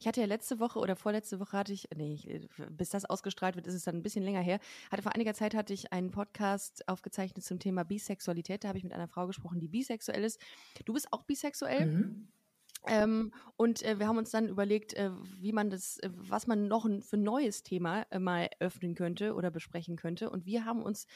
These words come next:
Speaker 1: äh, zusammen überlegt, dass wir ein bisschen über offene Beziehungen reden. Und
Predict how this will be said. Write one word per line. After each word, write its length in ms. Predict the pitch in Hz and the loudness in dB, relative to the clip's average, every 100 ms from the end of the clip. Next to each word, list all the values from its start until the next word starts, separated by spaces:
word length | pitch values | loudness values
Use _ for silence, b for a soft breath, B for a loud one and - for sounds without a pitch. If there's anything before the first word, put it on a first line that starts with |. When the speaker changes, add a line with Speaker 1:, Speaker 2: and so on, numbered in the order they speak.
| B B | B B
Speaker 1:
äh, 120 | - 185 | -4 -2
zusammen 340 | 196 202 220 | 0 0 2
überlegt, 280 | 202 196 208 | 2 0 0
dass 140 | 202 | -2
wir 80 | 208 | 0
ein 20 | |
bisschen 240 | 208 - 214 | 0 -2 -2
über 240 | 190 196 | 0 -2
offene 180 | - 202 | 0 -2
Beziehungen 360 | 180 - 254 | -2 2 4
reden. 240 | 196 190 233 B B | 4 4 2 B B
Und 160 | 202 | 0